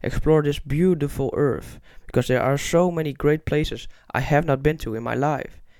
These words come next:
And I just want to explore and enjoy the experience.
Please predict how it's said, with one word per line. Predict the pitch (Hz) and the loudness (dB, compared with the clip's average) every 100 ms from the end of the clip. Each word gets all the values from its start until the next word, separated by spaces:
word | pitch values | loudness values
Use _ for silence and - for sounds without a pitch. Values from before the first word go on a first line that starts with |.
| _ _ | _ _
And | - 123 127 | -10 -8 -6
I | 123 | -6
just | 165 170 | -4 -4
want | 151 | -4
to | 101 | -6
explore | - - 156 151 | -6 -2 0 0
and | 110 127 147 | 0 -4 -8
enjoy | - 131 131 147 147 | -10 -8 -2 0 2
the | 143 | 0
experience. | 120 - 151 151 123 - - | -4 2 6 6 2 -6 -14